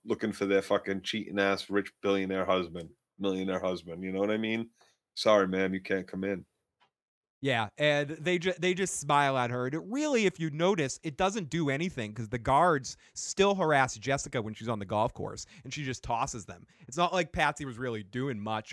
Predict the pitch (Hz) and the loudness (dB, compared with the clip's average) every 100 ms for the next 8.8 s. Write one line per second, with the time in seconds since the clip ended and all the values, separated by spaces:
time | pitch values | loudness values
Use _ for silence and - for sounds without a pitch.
0 | - 123 117 113 110 107 110 120 113 101 | -8 -6 -4 -4 -4 -6 -6 -6 -6 -8
1 | 117 123 104 101 110 98 107 104 107 107 | -6 -4 -4 -6 -8 -8 -10 -12 -10 -8
2 | 101 107 101 110 110 107 107 107 104 98 | -8 -8 -8 -6 -6 -4 -4 -6 -10 -10
3 | 98 131 127 117 - - 120 120 117 113 | -8 -6 -6 -6 -6 -4 -4 -2 -4 -6
4 | 110 101 - 127 101 92 _ _ _ _ | -10 -12 -6 -4 -6 -12 _ _ _ _
5 | _ _ 175 - - - - 226 220 - | _ _ -12 -12 -14 -10 0 2 2 0
6 | 214 214 208 165 170 175 180 156 - 139 | 2 2 0 -4 -6 -4 2 2 2 -6
7 | - 131 120 117 135 127 131 139 113 110 | -6 -6 -6 -10 -8 -6 -4 -6 -6 -6
8 | 110 - 127 117 101 104 120 | -8 -10 -8 -6 -6 -6 -10